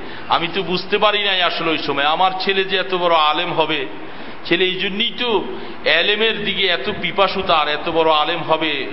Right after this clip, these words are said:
সকলের কাছে তার খুব সুনাম, খুব সুখ্যাতি চলছে। এবং ছেলে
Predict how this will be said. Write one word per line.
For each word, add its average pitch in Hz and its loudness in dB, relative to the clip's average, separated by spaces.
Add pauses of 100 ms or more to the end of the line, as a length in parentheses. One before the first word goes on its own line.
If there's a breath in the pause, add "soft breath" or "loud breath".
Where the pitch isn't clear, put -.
(140)
সকলের 175 0
কাছে 165 -2
তার 147 0
খুব 135 -6
সুনাম, 127 0 (720 loud breath)
খুব 220 2
সুখ্যাতি 208 0
চলছে। 185 0 (1700)
এবং 160 2
ছেলে 180 0